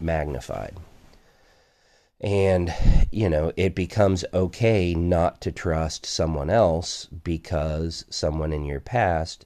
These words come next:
has been untrustworthy. And it becomes that person's responsibility, the person that you're in a re-, in a relationship with, to prove to you that they are trustworthy.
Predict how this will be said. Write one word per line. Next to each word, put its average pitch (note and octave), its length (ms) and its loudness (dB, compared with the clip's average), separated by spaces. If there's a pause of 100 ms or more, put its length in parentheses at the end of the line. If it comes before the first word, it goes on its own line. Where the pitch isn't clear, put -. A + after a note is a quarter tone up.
has E2 260 -8
been D#2+ 360 -8
untrustworthy. - 720 -10 (1600)
And A#2 160 0
it A#2 100 0
becomes A#2 580 4
that B2+ 240 2
person's G#2 640 2
responsibility, F#2+ 920 2
the D2+ 120 -4
person F#2+ 360 0
that E2+ 140 -2
you're F2+ 180 0
in F2+ 120 2
a E2 60 0
re-, E2 260 -4
in F#2 180 -2
a E2 80 0
relationship E2 800 -2
with, D2 360 -6
to F#2+ 100 -2
prove F#2 920 -2
to E2 100 -8
you E2 640 -2
that E2 160 -4
they G2 120 0
are G2 120 0
trustworthy. F#2+ 640 -4